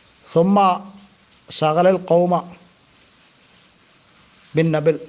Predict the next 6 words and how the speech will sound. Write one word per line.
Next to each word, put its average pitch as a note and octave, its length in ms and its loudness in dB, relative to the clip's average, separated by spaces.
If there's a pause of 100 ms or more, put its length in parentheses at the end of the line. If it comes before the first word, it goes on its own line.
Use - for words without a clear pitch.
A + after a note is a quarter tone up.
(640)
പിന്നെ D3+ 280 -2
അദ്ദേഹം E3+ 320 2 (1500)
ഈ E3 120 2
ശത്രുക്കളെ E3+ 500 -2 (1800)
അമ്പുമായി F3+ 520 2 (880)
ഏർപ്പെടുത്തി, D3+ 440 -6